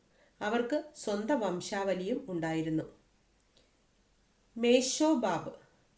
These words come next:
യംലേക്ക്, അമസ്യാവിന്റെ മകനായ യോശ, യോവേൽ, അസീയേലിന്റെ മകനായ സെരായാവിന്റെ മകനായ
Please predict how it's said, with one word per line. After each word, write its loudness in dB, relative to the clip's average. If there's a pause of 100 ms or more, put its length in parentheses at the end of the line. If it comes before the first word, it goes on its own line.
(460)
യംലേക്ക്, 2 (1000)
അമസ്യാവിന്റെ 2
മകനായ 0
യോശ, 0 (800)
യോവേൽ, 2 (760)
അസീയേലിന്റെ 6
മകനായ 0 (200)
സെരായാവിന്റെ 2
മകനായ -2